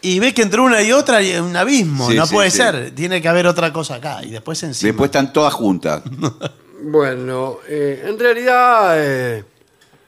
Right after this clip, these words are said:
Speaker 3: ahorrar en electricidad, en agua y en gas es lo único en lo que se puede ahorrar. Pero hay muchas cosas superfluas
Speaker 2: Sí,
Speaker 1: Sí.
Speaker 3: que
Speaker 2: señor.
Speaker 3: compramos.
Speaker 2: Sí, sí.
Speaker 3: Por ejemplo,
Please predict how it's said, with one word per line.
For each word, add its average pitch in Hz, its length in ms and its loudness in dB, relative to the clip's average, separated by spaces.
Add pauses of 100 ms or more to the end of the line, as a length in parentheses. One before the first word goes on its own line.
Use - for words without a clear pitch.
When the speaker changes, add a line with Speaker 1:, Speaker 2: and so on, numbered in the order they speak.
(280)
Speaker 3:
ahorrar 165 760 2
en 160 120 2
electricidad, 147 760 0
en 139 100 -2
agua 151 720 2
y 131 100 -4
en 131 160 -8
gas 139 560 -4 (220)
es 123 180 -8
lo 127 140 -6
único 139 340 -2
en 113 60 -8
lo 110 120 -10
que 101 120 -14
se - 120 -10
puede 113 240 -10
ahorrar. 117 500 -4 (400)
Pero 135 680 -2 (680)
hay 285 80 -4
muchas 269 360 -6
cosas 196 500 -6 (640)
superfluas 151 1000 -2 (420)
Speaker 2:
Sí, - 120 -6
Speaker 1:
Sí. 143 180 2
Speaker 3:
que 123 60 0
Speaker 2:
señor. 110 200 -2
Speaker 3:
compramos. 117 520 -8 (200)
Speaker 2:
Sí, 117 160 -10
sí. 95 380 -8 (460)
Speaker 3:
Por 143 160 -6
ejemplo, 139 960 -4